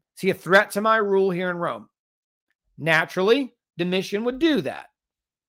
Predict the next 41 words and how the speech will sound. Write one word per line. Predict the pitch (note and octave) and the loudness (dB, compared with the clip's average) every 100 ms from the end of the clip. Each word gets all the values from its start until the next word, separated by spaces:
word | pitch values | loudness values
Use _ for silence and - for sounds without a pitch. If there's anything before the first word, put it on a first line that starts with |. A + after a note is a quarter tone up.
| _ _ _ _ _ _ | _ _ _ _ _ _
So | - A3+ A#3 | 2 6 6
it | A#3+ | 6
seems | D#4+ G4 E4 | 0 0 2
like | C#4+ | 2
what | A#3 | 2
happened | E3+ E3+ E3 F3+ | 2 4 2 -2
is | F#3+ | -4
Domitian | G3 G#3+ A3+ F#3+ D3+ | -2 -2 -2 -4 -6
banned | C3 G#3+ C4 C#4 C4+ | -2 0 0 -2 -6
John | E3 G3+ F#3+ F#3 | -4 -2 0 0
on | F3+ | -2
the | F3 | -2
island | F3 F3 E3 | 0 0 -2
of | - | -4
Patmos, | D#3+ C#3+ A#2 C3+ - | 0 0 -2 -10 -10
kind | - F3+ | -4 -4
of | D#3+ | -2
separating | - F#3+ F#3+ F3+ E3 | -4 -4 -2 -2 -2
the | D3 | -4
lock | D#3 E3 E3 E3 | 2 2 2 -2
and | D3 D3+ C#3+ - _ _ _ C#3 | -4 -4 -4 -12 _ _ _ -12
the | |
key, | D#3+ A3 E3+ G#2+ _ _ _ _ | -6 0 0 -2 _ _ _ _
the | E3 | -10
churches | - G#3+ A3+ G#3+ G3+ F3+ F3+ | 2 4 4 4 2 2 -8
and | F#3+ F3 F3 E3+ D#3+ | -6 -2 -2 -2 0
the | |
apostle. | E3 F3 C#3 - - - - | 0 0 0 -2 -16 -14 -12
<laughs> | C#3 | -10
So | A#2 G#3+ D3+ - _ _ | -2 0 0 -4 _ _
separates | - A3 C4 C4 A#3+ G#3+ | -4 0 2 4 2 0
them | D#3+ F3+ F3 F#3 | -2 -2 -2 -4
and | F3+ F3 | -6 -2
does | F#3 | -2
this | E3+ E3 | -2 -6
investigation. | D3+ E3 D#3+ D3 D3+ C3 C#3+ | -2 -2 -2 -6 -6 -6 -8
And | D3+ | -8
apparently, | D3+ G3 D#4 F#4 - A#2 | -4 2 2 2 -2 -8
according | C#3+ D3 E3 D#3+ | -8 -4 -4 -2
to | |
Hegesippus, | D3+ D3 B2+ B3+ B3+ G2 A#2+ C#3+ | -2 -4 -4 -8 -8 -10 -12 -14